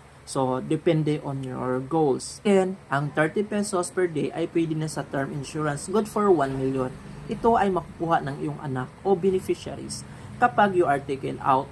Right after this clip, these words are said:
of the picture in the family. Hindi mo man map-, napakinabangan, pero hindi ka rin nag-iwan ng financial problem gaya ng utang o kaya'y hospital bill.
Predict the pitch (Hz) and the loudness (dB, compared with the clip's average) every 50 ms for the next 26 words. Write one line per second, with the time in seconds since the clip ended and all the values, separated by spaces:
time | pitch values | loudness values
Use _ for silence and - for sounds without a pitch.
0 | - 147 143 143 135 131 135 - - - - - - - 139 135 - - - 147 | -8 -8 -8 -6 -8 -10 -12 -14 -16 -18 -18 -10 -6 -6 -6 -4 -4 -4 -2 0
1 | 135 135 135 - 160 135 123 123 120 - 139 131 131 135 147 147 139 135 - - | 0 0 -2 -4 -6 -8 -6 -8 -2 0 2 2 2 2 0 -2 -2 -4 -6 -8
2 | - - - - - - - - - - - - - - - - - - 190 180 | -12 -20 -20 -20 -20 -20 -20 -20 -20 -20 -20 -20 -20 -20 -20 -16 -6 -2 2 4
3 | 202 208 226 226 220 214 214 208 208 196 190 190 - - - - - - 175 180 | 6 6 6 6 6 4 4 6 4 4 2 0 -2 -8 -20 -20 -14 -8 -6 -6
4 | 180 - 190 180 - - 202 190 175 156 151 139 139 135 135 131 127 131 135 - | -4 -2 -4 -4 -2 0 0 0 2 4 2 2 2 0 -4 -6 -6 -8 -6 -4
5 | 160 160 170 165 170 156 151 151 147 - 143 135 135 135 131 131 139 - 139 139 | -2 0 0 0 0 0 -2 -2 0 0 -2 0 0 0 -2 -2 -4 -8 -8 -8
6 | 143 143 - - 190 202 202 185 170 156 147 143 143 - - 156 151 156 165 - | -8 -6 -2 0 2 4 6 6 4 4 2 -2 -8 -8 -6 -4 -4 -4 -4 -4
7 | 202 202 196 196 - - 170 147 143 135 135 139 131 131 127 131 - - - - | -4 -4 -4 -6 -6 -4 -2 -2 -2 -2 -2 -2 -2 -2 -4 -6 -10 -14 -16 -18
8 | - - - - - 143 139 135 131 131 131 127 127 127 123 - - 127 131 127 | -16 -16 -14 -6 -2 0 2 4 2 2 0 0 -2 -4 -6 -6 -6 -6 -6 -4
9 | - 139 135 131 139 147 156 - - - - - - - - 202 - 254 240 226 | 0 2 2 2 2 0 -4 -8 -10 -14 -16 -16 -10 -8 -8 -4 -2 -2 0 2
10 | 180 143 139 147 160 165 - - - 143 135 - - - 143 - 127 120 123 127 | 2 2 2 0 -2 -4 -8 -8 -8 -6 -6 -6 -8 -10 -10 -6 -4 -4 -4 -4
11 | 131 135 - - 147 151 151 143 131 127 | -6 -8 -6 0 2 4 4 4 2 0